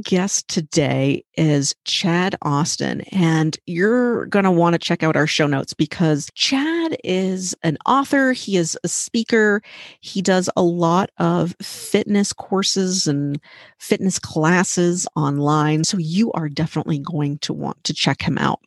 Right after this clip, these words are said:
Now, I brought him on today because he is an expert on making fitness a priority. And I know this is a struggle for so many of us.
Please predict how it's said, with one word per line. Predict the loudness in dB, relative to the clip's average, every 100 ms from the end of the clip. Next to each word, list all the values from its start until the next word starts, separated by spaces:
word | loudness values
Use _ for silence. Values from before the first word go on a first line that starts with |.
| _ _ _ _ _ _ -4
Now, | 2 4 4 4 2 -4 -20 -20 -20 -20 _ -4
I | 0 0
brought | 2 0 0
him | -2 0
on | 0 0 0
today | 2 2 2 0
because | -2 -6 -4 0 2 2 -2 -8 _
he | -2 0 0 2
is | 2 2 0
an | -2 0
expert | -4 -4 -4 -2 -4 -6 -8
on | 0 0 2
making | 0 -2 -2 -2 -2
fitness | -8 -16 -16 -4 -2 0 -2 -2 -10 -10
a | -10
priority. | -2 0 2 0 -2 -2
And | 0
I | 2
know | 2 2
this | 0 -2 -2
is | -4
a | -2
struggle | -2 0 -2 -2 -8
for | -10 -8
so | -4 0 0
many | 0 0 0
of | -4 -4
us. | -6 -8